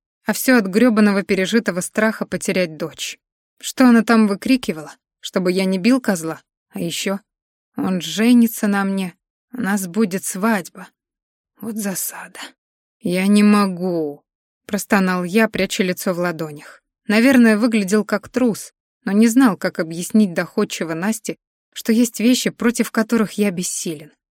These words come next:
Я же увёз Варьку в другой город, порвал все старые связи, надеясь, что единственная дочь начнёт новую жизнь.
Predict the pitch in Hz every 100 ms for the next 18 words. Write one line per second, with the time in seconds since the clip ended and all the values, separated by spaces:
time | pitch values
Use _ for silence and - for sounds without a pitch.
0 | _ _ - 190 240 233 240 226 240 214
1 | 202 220 220 196 180 190 190 202 180 190
2 | 180 - - _ _ _ - 196 226 277
3 | - 196 - 226 202 - 208 233 220 185
4 | 185 185 226 208 - 214 185 175 240 -
5 | 190 190 180 175 233 233 190 180 - 214
6 | 214 214 208 208 190 180 165 156 -